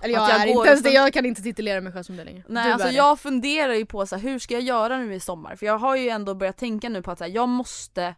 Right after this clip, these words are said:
Speaker 2: slutföra min P T-utbildning.
Speaker 1: Ja, just det. Hur länge, alltså det känns som att du har hållit på med den ganska
Speaker 2: Ja, men grejen är så här, nu har jag ju inte hållit på med den på fyra
Speaker 1: Nej.
Speaker 2: månader. Det är ju det som är grejen.
Speaker 1: Men ifall du skulle verkligen så här
Speaker 2: Om jag skulle put my
Speaker 1: Ja.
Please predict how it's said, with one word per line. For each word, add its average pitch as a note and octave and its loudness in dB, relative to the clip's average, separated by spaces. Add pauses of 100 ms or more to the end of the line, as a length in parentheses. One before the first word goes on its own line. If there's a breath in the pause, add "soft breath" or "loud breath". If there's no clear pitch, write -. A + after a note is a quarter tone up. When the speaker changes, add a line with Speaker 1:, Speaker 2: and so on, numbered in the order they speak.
(120)
Speaker 2:
slutföra E3 -10
min D3+ -14
P - -20 (1040)
T-utbildning. G#3+ 0
Speaker 1:
Ja, G3+ 0
just G#3 -6
det. F3 -14 (340 loud breath)
Hur D4+ 2
länge, D#4 0
alltså C4+ -6
det B3+ -6
känns D#4+ -6
som F4+ -10
att C#4+ -10
du B3 -10
har A3 -6
hållit A#3 -10
på G#3 -14
med A3+ -14
den G#3 -18
ganska C#4 -16
Speaker 2:
Ja, A#3 -6
men B3+ -2
grejen B3+ -4
är A3+ -2
så A3+ -2
här, G#3+ 0
nu G#3+ 0
har A3 2
jag - 2
ju B3 2
inte G#3 -2
hållit F3 -6
på C#4 2
med F#3 -4
den - -14
på D#3+ -20
fyra - -14
Speaker 1:
Nej. G#3+ -8
Speaker 2:
månader. G3 -12 (100)
Det G3 -20
är G3 -12
ju F#3+ -12
det F3+ -8
som F3 -16
är E3+ -14
grejen. F#3 -10
Speaker 1:
Men C#4 4
ifall D4 -2
du C4 -4
skulle A3 -6
verkligen G3+ -6
så G3 -10
här F3 -6 (420 soft breath)
Speaker 2:
Om C4 -8
jag C#4 -4
skulle C#4+ -4
put - -6
my B3 -2
Speaker 1:
Ja. A#3+ 2